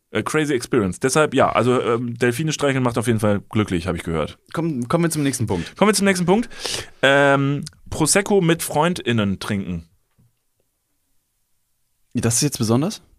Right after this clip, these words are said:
Speaker 1: Das ist jetzt so ein Tipp für einen, äh, guten Alltag, also Alkoholismus.
Speaker 2: Alkoholismus, ja.
Speaker 1: Saufen.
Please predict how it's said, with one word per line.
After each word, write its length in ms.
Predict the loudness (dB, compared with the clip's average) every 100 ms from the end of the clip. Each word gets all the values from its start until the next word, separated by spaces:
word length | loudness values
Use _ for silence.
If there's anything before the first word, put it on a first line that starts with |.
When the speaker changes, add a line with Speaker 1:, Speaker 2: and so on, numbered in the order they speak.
| _ _ _ _
Speaker 1:
Das 180 | -4 -2
ist 140 | -2 -4
jetzt 120 | -2
so 60 |
ein 100 | -4
Tipp 160 | -4 -6
für 120 | -4
einen, 240 | -2 -2 -4
äh, 100 | -6
guten 140 | -4
Alltag, 220 | -2 -2
also 140 | -2 0
Alkoholismus. 640 | 0 0 0 -2 -6 -8 -6
Speaker 2:
Alkoholismus, 640 | -4 -2 -4 -6 -8 -2
ja. 60 |
Speaker 1:
Saufen. 420 | 2 2 0 -6